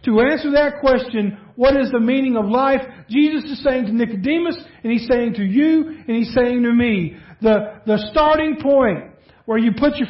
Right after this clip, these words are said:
feet into the chocks and you get ready to run, the starting point is being born again. That's how you find meaning in life. From the moment Adam and Eve were banished from the garden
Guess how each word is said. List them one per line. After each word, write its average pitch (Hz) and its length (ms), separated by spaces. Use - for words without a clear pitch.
feet 320 500
into 269 360
the 233 260
chocks 285 440
and 247 100
you 247 80
get 269 240
ready 294 240
to 285 80
run, 269 680
the 254 80
starting 302 580
point 226 340
is 277 380
being 269 720
born 233 680
again. 190 680
That's 262 360
how 262 140
you 240 200
find 208 420
meaning 240 300
in 196 120
life. 208 380
From 269 140
the 247 80
moment 294 640
Adam 277 340
and 247 140
Eve 247 380
were 190 120
banished 262 640
from 277 160
the 240 160
garden 175 600